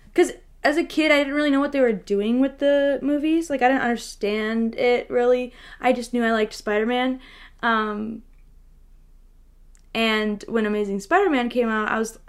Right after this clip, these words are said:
I think I was, like, thirteen, twelve or thirteen. Instantly bought the movie, like, the D V D, and I was like, I didn't really understand the difference between,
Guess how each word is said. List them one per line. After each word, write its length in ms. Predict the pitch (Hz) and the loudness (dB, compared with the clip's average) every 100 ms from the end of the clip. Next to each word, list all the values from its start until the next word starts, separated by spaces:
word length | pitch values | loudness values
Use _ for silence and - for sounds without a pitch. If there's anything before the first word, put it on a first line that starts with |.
| - | -8
I 40 | |
think 160 | 202 330 | -2 0
I 40 | |
was, 100 | 339 | 0
like, 140 | 247 | -2
thirteen, 400 | - 226 214 - | -2 -2 -2 -4
twelve 260 | - 226 233 | -12 -6 -4
or 80 | 214 | -4
thirteen. 500 | 185 190 208 214 226 - - - - - - - - - - - | -4 -6 -6 -8 -10 -18 -20 -20 -20 -20 -20 -20 -20 -20 -20 0
Instantly 460 | 311 339 339 320 311 | 4 6 6 4 6
bought 220 | 269 277 | 6 4
the 60 | 254 | 2
movie, 420 | 247 240 240 226 | 2 2 0 2
like, 160 | 233 | 2
the 60 | 233 | 0
D 200 | 196 240 | -2 -2
V 80 | 262 | 0
D, 440 | 240 233 233 233 - - - - - - - - - | 0 0 -2 -4 -14 -20 -20 -20 -20 -20 -20 -20 -8
and 120 | 254 247 | 0 2
I 80 | |
was 120 | 240 240 | 2 2
like, 280 | 226 226 - - - - - - - - | 0 0 -10 -20 -20 -20 -20 -20 -20 -4
I 60 | 285 | 2
didn't 180 | 277 277 | 4 4
really 220 | 269 240 | 2 2
understand 400 | 226 220 247 220 | 2 0 0 0
the 60 | |
difference 420 | 190 202 202 190 - | 0 0 0 -8 -10
between, 640 | - 214 202 190 185 226 | -10 -6 -4 -6 -8 -12